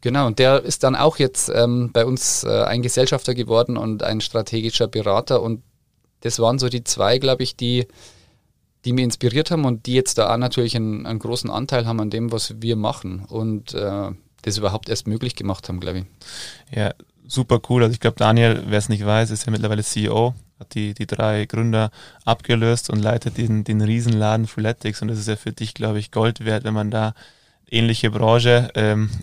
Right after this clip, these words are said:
Speaker 2: ähnliches Geschäftsmodell, jemand hat, der da Input liefern kann und dann bei euch noch mit drin ist.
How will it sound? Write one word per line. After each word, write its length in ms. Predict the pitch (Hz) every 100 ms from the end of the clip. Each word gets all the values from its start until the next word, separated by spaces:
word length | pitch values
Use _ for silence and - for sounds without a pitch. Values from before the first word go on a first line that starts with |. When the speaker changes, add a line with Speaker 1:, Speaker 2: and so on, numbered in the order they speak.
| -
Speaker 2:
ähnliches 480 | 113 120 110 117
Geschäftsmodell, 880 | - - 127 120 - 123 113 120 127 - - - -
jemand 320 | 107 107 107
hat, 160 | 113
der 80 | -
da 80 | -
Input 380 | 120 123 - 107
liefern 280 | 107 - 110
kann 200 | - 107
und 80 |
dann 140 | 107 107
bei 100 | -
euch 160 | 113
noch 80 | 110
mit 200 | 104 113
drin 180 | - 117
ist. 220 | 110 -